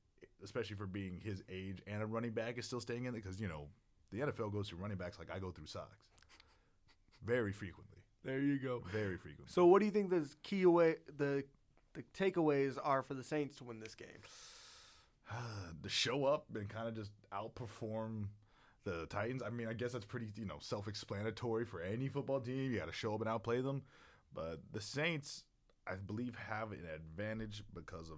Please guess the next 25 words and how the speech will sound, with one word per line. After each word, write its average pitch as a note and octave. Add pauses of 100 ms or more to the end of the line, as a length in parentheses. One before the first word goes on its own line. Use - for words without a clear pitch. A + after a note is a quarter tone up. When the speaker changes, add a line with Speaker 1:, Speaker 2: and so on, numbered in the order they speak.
(120)
Speaker 1:
their F#2+
running G#2+
back A2+
that G#2
they A2+
have. A#2 (100)
Speaker 2:
They A#2+
have B2
Alvin C3+
Kamara. B2+ (160)
Speaker 1:
He's F2+
younger, B2
he's F2
faster, A2+
and G2
like F#2+
I F2+
just A2
gave, A2+
you G#2
know, D2+ (100)
A G#2+
P A2+
his G2+
roses, G#2+